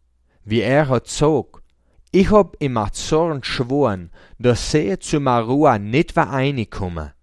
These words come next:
Und wenn er auch sein Werk hat gar gemacht, nachdem er die Welt hat geschaffen,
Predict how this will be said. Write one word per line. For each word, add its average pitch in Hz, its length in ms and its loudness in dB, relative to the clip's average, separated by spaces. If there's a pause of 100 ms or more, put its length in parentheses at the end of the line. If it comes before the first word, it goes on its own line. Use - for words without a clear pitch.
(760)
Und 165 240 -2
wenn 175 160 4
er 220 340 2
auch 226 240 -4
sein 135 320 2
Werk 139 420 0
hat 117 200 -4
gar 123 300 4
gemacht, 101 560 -6
nachdem 127 580 -2
er 120 240 2
die 117 160 -2
Welt 107 320 0
hat 95 140 -6
geschaffen, 147 500 -4